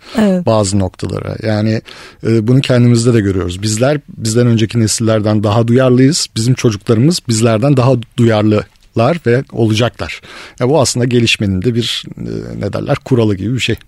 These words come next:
Speaker 1: Evet. Gerçi şöyle bir şey de var. Yani onlar şu anda, e, biz onlara temiz dünya bırakamadık. Çünkü öyle bir geçiş yaşandı ki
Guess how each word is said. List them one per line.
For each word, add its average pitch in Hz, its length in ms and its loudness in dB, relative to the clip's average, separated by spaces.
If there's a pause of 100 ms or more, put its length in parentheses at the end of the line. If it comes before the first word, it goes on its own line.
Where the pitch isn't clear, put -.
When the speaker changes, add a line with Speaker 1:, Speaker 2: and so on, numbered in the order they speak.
(280)
Speaker 1:
Evet. 202 240 -2 (140)
Gerçi 269 340 2
şöyle 359 300 2
bir 311 60 2
şey 339 220 4
de 277 120 4
var. 196 160 4
Yani 233 360 2
onlar 254 380 2
şu 302 140 0
anda, 285 520 4
e, 254 260 4 (140)
biz 254 180 2
onlara 262 300 4
temiz 269 260 4
dünya 269 280 4
bırakamadık. 277 460 2
Çünkü 269 240 2
öyle 233 200 2
bir 294 80 -2
geçiş 262 300 0
yaşandı 294 460 2
ki 202 240 0